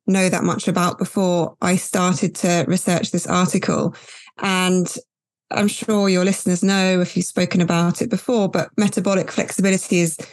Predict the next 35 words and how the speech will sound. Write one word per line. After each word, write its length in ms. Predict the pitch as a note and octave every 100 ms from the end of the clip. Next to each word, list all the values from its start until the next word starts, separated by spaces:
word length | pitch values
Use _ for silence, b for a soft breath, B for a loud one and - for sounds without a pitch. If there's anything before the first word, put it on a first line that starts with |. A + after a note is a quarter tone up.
| B -
your 100 | G3
body's 320 | G3 F#3 F3+ -
ability 460 | F#3+ G#3 G3 -
to 100 | -
switch 500 | F3+ - B3 - - -
between 400 | E3 F3+ E3+ D#3 _ _
burning 480 | F3+ G3 G3 F3 F3
different 460 | E3+ F3+ F3+ C#3+ -
fuel 420 | - - G3 F3+
sources. 540 | - E3 D#3+ D3+ -
So 100 | -
really 540 | E3+ F3+ G3 F3+ D#3+ E3+ B B B _ _ _ -
between 320 | - F#3+ F3
burning 300 | F3+ F3 F3
fat 480 | - A3+ A3+ - - -
and 200 | F3+ F3
burning 400 | E3+ E3 D#3+ D#3+
carbs. 640 | G#3+ F3 D#3 D#3+ - - B B B -
And, 340 | A3+ A3 A3 _ _ - -
you 100 | B3
know, 120 | A#3+
obviously 280 | A#3 A3 A#3+
that's 200 | G#3 -
kind 160 | - G#3
of 60 |
interesting 540 | - G#3 - G3 - F#3
to 100 | F#3+
people 440 | F3+ - - F3+
who 60 | F3+
are 60 |
trying 200 | E3 F#3
to 60 | F3
manage 300 | F3 E3+ E3+
their 160 | F3 F3
weight. 320 | A#3 F#3